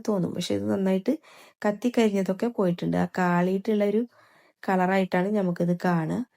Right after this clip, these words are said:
അതെന്തായാലും പിന്നെ ഉണ്ടാവുമല്ലോ, കുറേ പ്രാവശ്യം അങ്ങനെ അടിഭാഗം ഇങ്ങനെ ചൂടാവുമ്പോ അത് പാത്രത്തിൻ്റെ ആ ഗ്ലേസിങ് തന്നെ അങ്ങ് നഷ്ടപ്പെടുന്നതാണ്. ഇത് നന്നായിട്ട് തേച്ചൊരച്ചിട്ടുണ്ട്. ഇനി നമുക്കിതൊന്ന് കഴുകിയിട്ട് അങ്ങ് വൃത്തിയാക്കിയിട്ട് എടുക്കാം.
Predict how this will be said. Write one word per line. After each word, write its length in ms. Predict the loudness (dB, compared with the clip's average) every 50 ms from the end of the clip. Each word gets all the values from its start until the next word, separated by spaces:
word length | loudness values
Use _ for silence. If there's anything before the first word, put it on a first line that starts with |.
| _ _ _ _ _ _ _ _ _ _ _ _ _ _ -4
അതെന്തായാലും 560 | -2 0 2 2 2 4 4 2 2 2 0 0
പിന്നെ 140 | 0 0 0 0
ഉണ്ടാവുമല്ലോ, 420 | 0 0 0 0 0 0 -2 -2 -2
കുറേ 160 | -2 0 0 0 0 0 0
പ്രാവശ്യം 340 | 0 0 0 -2 -2 -4 -4 -4
അങ്ങനെ 200 | -4 -2 -4 -4 -4 -2
അടിഭാഗം 400 | -2 -2 0 0 0 0 0 -2
ഇങ്ങനെ 180 | -2 -4 -6 -6 -6
ചൂടാവുമ്പോ 580 | -4 -4 -2 -2 -2 -2 -2 -2 -4 -4 -4 -4 -4 -6 _ _ _ _ _ _ _ _ _ -20 -20 _ _ _
അത് 160 | -6 -6 -4 -4 -2 0
പാത്രത്തിൻ്റെ 520 | 0 0 0 0 -2 -2 -2 -2 0 0 0
ആ 40 | 0 0
ഗ്ലേസിങ് 400 | 0 0 0 0 -2 -2 -2 0
തന്നെ 160 | 0 0 0 0
അങ്ങ് 180 | 0 -2 -4 -4 -6 -6 -4
നഷ്ടപ്പെടുന്നതാണ്. 800 | -6 -6 -6 -6 -8 -4 -2 -2 -2 -2 -2 -4 -4 -4 -4 -6 -6 -10 _ _ _ _ _ _ _ _ _ _ _ _ _ _ _ _ _ _ _ _ _ _ _ _ _ _ _ _ -2
ഇത് 80 | 0 0 0
നന്നായിട്ട് 380 | 0 0 0 0 0 0 -2 -4 -4 _ _ _ _ _
തേച്ചൊരച്ചിട്ടുണ്ട്. 840 | -2 -2 0 -2 -2 0 0 0 0 -2 -4 -8 -8 -6 -4 -2 -2 0
ഇനി 120 | 0 0 0
നമുക്കിതൊന്ന് 480 | 0 -2 -2 -4 -6 -4 -4 -4 -4 -4 -6 _ -2
കഴുകിയിട്ട് 520 | -2 0 0 0 -2 -2 -4 -6 -4 -2 -2 -2
അങ്ങ് 180 | -2 -2 -4 -6 -8 _ _ -20 -20 _ _ _ _ _ _ -6
വൃത്തിയാക്കിയിട്ട് 680 | -4 -4 -6 -4 -2 0 0 0 -2 -4 -6 -4 -2 -2 -2
എടുക്കാം. 320 | -2 -4 -4 -4 -4 -4